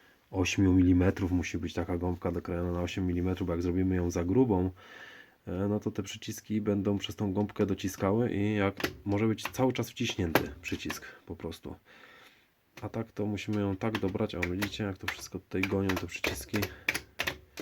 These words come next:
Bardzo mi się to nie podoba. E, także co? Wiemy, co jest grane, ale może byśmy go odpalili, czy on chociaż świeci, czy coś błyśnie w nim. Zobaczymy z ciekawości, a co?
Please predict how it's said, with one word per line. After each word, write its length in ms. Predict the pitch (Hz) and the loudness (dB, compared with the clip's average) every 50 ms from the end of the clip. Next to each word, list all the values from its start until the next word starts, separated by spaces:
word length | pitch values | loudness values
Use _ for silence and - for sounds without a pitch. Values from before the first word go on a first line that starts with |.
| - - - - - - - - - - - - - - | -16 -16 -14 -14 -14 -14 -14 -12 -10 -10 -8 -6 -4 -4
Bardzo 280 | 92 87 87 - - 90 | -4 -4 -4 -2 -2 -2
mi 120 | 90 85 | -2 -2
się 120 | - - 85 | -2 -4 -4
to 100 | - 87 | -2 -2
nie 100 | 87 85 | 0 0
podoba. 460 | - 90 85 87 87 82 95 101 110 - - - - - - - - - _ _ _ _ _ _ _ _ | 2 2 2 2 2 2 2 0 0 -2 -6 -10 -12 -12 -12 -14 -18 -20 _ _ _ _ _ _ _ _
E, 220 | - 104 92 90 | -4 -2 0 0
także 300 | 90 107 101 98 104 107 | 2 0 0 0 0 -2
co? 240 | - - 90 85 82 - - - - - - - - - - - - - - - _ _ _ _ _ - | -2 -2 -4 -4 -4 -6 -12 -16 -18 -18 -18 -18 -18 -20 -20 -20 -20 -20 -20 -20 _ _ _ _ _ -2
Wiemy, 220 | 117 120 123 127 | 0 2 2 2
co 120 | 123 - 120 | 2 2 2
jest 120 | 107 104 | 0 2
grane, 480 | 101 104 101 101 98 101 107 113 120 - - | 2 2 4 4 4 4 4 2 2 0 0
ale 200 | 101 101 104 107 | -2 -2 0 0
może 320 | 107 104 101 98 110 107 | 0 0 0 0 0 0
byśmy 320 | 101 101 95 101 104 104 | 0 0 -2 -2 -2 0
go 120 | 95 98 95 | 2 2 2
odpalili, 500 | 95 - - 101 98 110 113 110 104 98 | 0 0 0 2 4 4 6 6 4 4
czy 120 | - 101 | 4 2
on 80 | 95 92 | 2 4
chociaż 280 | 90 - 95 92 90 - | 4 4 6 6 6 6
świeci, 800 | - - - - 117 117 120 - - - 123 127 131 139 127 120 117 - - - | 6 4 4 6 6 8 8 8 6 8 8 8 8 6 4 0 -2 -6 -8 -10
czy 100 | - - - | -12 -8 -4
coś 160 | 107 95 92 | -2 -2 0
błyśnie 560 | 92 92 104 117 117 - - - 117 120 117 | 4 8 8 10 10 8 6 4 4 4 4
w 100 | 104 101 | 4 6
nim. 360 | 110 113 123 135 147 151 156 135 - - - - | 6 6 8 6 6 4 2 -2 -6 -10 -14 -12
Zobaczymy 560 | 92 107 117 123 127 120 - 135 131 117 98 87 | -10 -8 -6 -4 -4 -4 -4 -2 0 0 0 0
z 40 | |
ciekawości, 640 | - - 92 - 87 85 82 85 85 - - - - | -2 -4 -6 -4 -4 -4 -2 -2 -2 0 0 0 -2
a 60 | 80 | -4
co? 260 | - - - 98 80 | -4 -2 -2 -2 -2